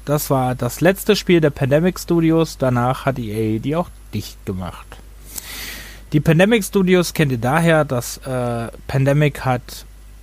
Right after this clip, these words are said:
die alten Battlefront-Teile gemacht, die früheren. Hat, äh, Army Man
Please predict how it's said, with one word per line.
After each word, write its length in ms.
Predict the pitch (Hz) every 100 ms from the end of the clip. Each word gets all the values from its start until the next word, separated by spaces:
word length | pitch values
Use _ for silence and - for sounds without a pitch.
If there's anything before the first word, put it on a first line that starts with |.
| 123
die 360 | 113 113 110 - -
alten 680 | 135 143 165 - 170 170 156 -
Battlefront-Teile 840 | 180 226 - 131 113 123 113 110
gemacht, 460 | 110 127 185 - - - - - - - - - - - - - - -
die 100 | 117
früheren. 640 | 110 - 131 123 113 143 180 - - - - - - - - - - - - - - - - - - - - - - -
Hat, 480 | - 165 156 - - -
äh, 360 | 147 143 139 - - - - - - - - - - - - - - -
Army 300 | - 170 196
Man 400 | 196 190 190 185